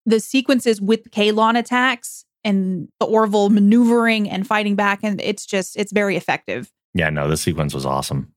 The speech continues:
Speaker 2: I loved everything about it.
Speaker 1: Stressed me out.
Speaker 2: Yeah. And it was starting to push me in the direction of, "This is real, this is happening," until they started taking too much damage. But then we get the next scene, which shatters everything. <laughs>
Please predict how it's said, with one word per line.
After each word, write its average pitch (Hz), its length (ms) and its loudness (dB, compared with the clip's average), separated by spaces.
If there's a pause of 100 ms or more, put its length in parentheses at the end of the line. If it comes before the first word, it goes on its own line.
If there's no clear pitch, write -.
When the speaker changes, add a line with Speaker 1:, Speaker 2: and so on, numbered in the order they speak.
(100)
Speaker 2:
I 76 80 0
loved 71 320 -2
everything 73 340 -2
about 69 260 -2
it. 69 140 -4 (100)
Speaker 1:
Stressed - 320 -4
me 220 120 0
out. 226 320 0
Speaker 2:
Yeah. 190 320 0 (220)
And 107 200 0
it - 40 0
was 95 160 0
starting 95 380 0
to 82 80 0
push 104 300 -2
me 101 80 4
in 87 100 4
the 80 60 2
direction 78 460 0
of, 73 300 -2 (120)
"This 85 260 0
is 73 120 -4
real, 71 280 -2
this 71 180 -4
is 73 120 -4
happening," 69 520 -2 (280)
until 85 200 0
they 80 120 0
started 80 240 -2
taking 73 260 -2
too - 140 0
much 73 240 -4
damage. 71 440 -4
But 87 220 -2
then 139 160 0
we 127 100 2
get 117 180 0
the 104 60 0
next 165 280 -2
scene, 147 200 0
which 247 140 -2
shatters 165 380 -2
everything. 165 400 -2 (340)
<laughs> 170 60 4